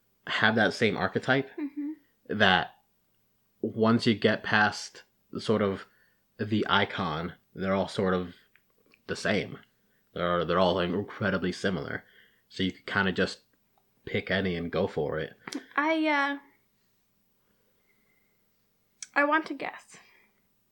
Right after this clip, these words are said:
Speaker 1: All right. I, I'm gonna say that I, I'm currently thinking of one right now that I'm gonna take as my number two. Like, only by a little bit, 'cause like I was saying, they're all kind of,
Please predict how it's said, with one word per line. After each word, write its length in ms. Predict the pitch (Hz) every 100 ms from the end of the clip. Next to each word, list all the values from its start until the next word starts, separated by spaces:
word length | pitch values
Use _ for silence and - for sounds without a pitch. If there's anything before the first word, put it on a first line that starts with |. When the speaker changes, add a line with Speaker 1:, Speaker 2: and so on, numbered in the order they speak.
| _ -
Speaker 1:
All 60 | 127
right. 140 | 127 - - - -
I, 240 | 127 139
I'm 100 | 175
gonna 160 | 180 156
say 200 | 160 151
that 140 | 135
I, 200 | 117 127
I'm 180 | 117 120
currently 400 | - 160 160 156
thinking 320 | - 143 139
of 120 | 131
one 180 | 120 120
right 180 | 110 104
now 320 | 113 131 143 - _ _ _ _ _ -
that 160 | 113 110
I'm 160 | 104
gonna 160 | 110 104
take 260 | - 110
as 420 | 110 101 95 90 - _ _ _ _ -
my 180 | 139
number 320 | 127 123 127 117
two. 320 | 131 123 135 - _ _ _ -
Like, 180 | 110 110
only 200 | 147 165
by 160 | 151 147
a 80 |
little 200 | 123 139
bit, 260 | 151 160 -
'cause 140 | 135 123
like 100 | 120
I 60 |
was 80 | 110
saying, 220 | 92 85
they're 100 | 98
all 160 | 127 127
kind 320 | - 120 117
of, 160 | 117